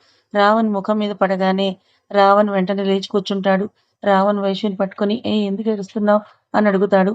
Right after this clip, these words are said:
వైషు ఏం చెప్పకుండా ఏడుస్తూనే ఉంది. "ఎందుకు ఏడుస్తున్నావ్? ఆ అష్టకేతువు ఏమైనా చేసిందా?" అని అడుగుతాడు రావణ్. వైషు కాదన్నట్టుగా తలూపుతుంది. "మనతో పాటు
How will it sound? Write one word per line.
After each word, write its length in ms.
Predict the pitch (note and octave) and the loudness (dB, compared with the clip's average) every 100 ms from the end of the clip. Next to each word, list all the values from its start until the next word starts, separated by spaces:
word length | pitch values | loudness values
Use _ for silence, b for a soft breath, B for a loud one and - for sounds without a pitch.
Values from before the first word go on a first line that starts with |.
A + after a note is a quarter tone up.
| B3+ | 0
వైషు 280 | G3+ F#3+ | -2 0
ఏం 200 | A3 G3 | -2 -2
చెప్పకుండా 480 | G3 F#3+ G3+ G3+ G#3 | -4 -2 -2 -2 2
ఏడుస్తూనే 440 | G3 F#3+ F#3+ G#3 G3+ | 2 0 -2 0 2
ఉంది. 240 | F#3+ G3 G3 b b b G#3 | 2 0 -2 b b b -2
"ఎందుకు 260 | F#3+ A3 | 0 2
ఏడుస్తున్నావ్? 520 | A3 G3 G3 G3 G3 - A3 | 2 2 -2 -2 -2 -2 2
ఆ 80 | G3+ | 4
అష్టకేతువు 560 | F#3+ - G#3+ G#3 G3 G#3 | 4 -2 -2 -2 0 0
ఏమైనా 240 | G3 G3 | 0 -2
చేసిందా?" 500 | G3 F#3 F3+ G3 F#3+ G3 B B B | 0 0 0 2 2 0 B B B
అని 120 | G#3 | 2
అడుగుతాడు 400 | G3 G3 G#3 G3 | 4 2 2 2
రావణ్. 400 | G3 F#3+ F#3+ G3 F#3+ b b A3+ | 4 6 6 4 -2 b b 4
వైషు 280 | G#3 G3+ | 4 4
కాదన్నట్టుగా 680 | A3+ A3 G3 G3+ G3+ F#3+ G#3 | 2 4 4 4 0 0 2
తలూపుతుంది. 580 | G#3 G3 G3 G#3 G3+ G#3 G#3 b b - | 4 4 2 0 0 -2 -4 b b -4
"మనతో 340 | G3+ G3+ A3+ | -2 2 2
పాటు 340 | G#3+ G#3 G3 | 2 2 2